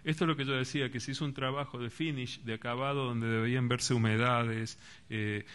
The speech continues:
el, el, la casa que desciende un poquito y se cuartea, se, se, se rompe un poco aquí o allá.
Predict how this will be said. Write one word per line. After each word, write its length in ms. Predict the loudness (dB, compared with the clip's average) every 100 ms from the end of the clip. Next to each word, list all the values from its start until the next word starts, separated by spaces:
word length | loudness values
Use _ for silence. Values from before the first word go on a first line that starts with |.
| -14 -8
el, 120 | -8
el, 640 | -8 -10 -12 -12 -12 -10
la 120 | -8
casa 360 | -4 -2 -2 -4
que 100 | -2
desciende 400 | -2 -4 -6 -6
un 100 | -6
poquito 460 | -8 -6 -8 -6
y 60 | -10
se 160 | -12 -10
cuartea, 640 | -8 -8 -8 -8 -6 -8
se, 280 | -10 -12 -14
se, 240 | -14 -16 -18 -20
se 240 | -18 -16
rompe 360 | -8 -6 -6 -6
un 120 | -8
poco 260 | -6 -6 -6
aquí 260 | -6 -8 -6
o 100 | -4
allá. 300 | -4 -6